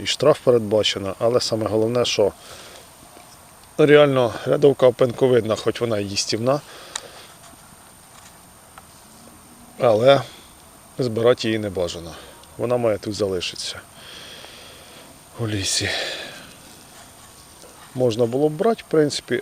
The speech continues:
але, ну, закон є закон. Теж пізньоосінній гриб. Опенько видно, бо це та рядовка, яка має такі невеличкі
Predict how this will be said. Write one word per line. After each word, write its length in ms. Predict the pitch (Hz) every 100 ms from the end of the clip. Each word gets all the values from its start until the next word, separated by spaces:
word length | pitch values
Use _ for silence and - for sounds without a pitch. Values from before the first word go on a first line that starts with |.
| 135
але, 280 | 165 175 117
ну, 220 | 117 104 - - - - - - - - - - - 104
закон 400 | 98 110 160 120
є 120 | 95
закон. 440 | 92 90 - 85 82 - - - - - - - - - -
Теж 220 | 147 -
пізньоосінній 760 | - 135 117 113 - 117 101
гриб. 240 | 95 92 85 - - - - - - - -
Опенько 440 | 127 147 143 143
видно, 360 | 139 170 127 110
бо 320 | 95 120 120 - - - - - - - - - - -
це 220 | - 131
та 180 | - 120
рядовка, 500 | 113 107 139 135 123
яка 260 | 104 - 104
має 360 | 117 117 104 - - - - - -
такі 280 | 110 117
невеличкі 800 | 110 104 127 147 143 - - 110